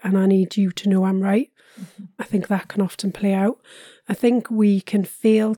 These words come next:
Speaker 1: to understand the other person.
Speaker 2: Mm.
Speaker 1: So we're so busy trying to get ourselves heard and get our own message heard, we don't even listen.
Speaker 2: Yeah.
Speaker 1: Even worse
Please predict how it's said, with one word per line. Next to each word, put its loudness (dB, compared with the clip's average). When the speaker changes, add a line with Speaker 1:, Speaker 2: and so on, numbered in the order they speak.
Speaker 1:
to -2
understand 2
the 2
other 0
person. -2
Speaker 2:
Mm. -10
Speaker 1:
So 2
we're 2
so -4
busy 2
trying 0
to -2
get -2
ourselves 0
heard 0
and -2
get -4
our 2
own 2
message -4
heard, -4
we 4
don't 6
even 2
listen. -2
Speaker 2:
Yeah. -20
Speaker 1:
Even 4
worse 2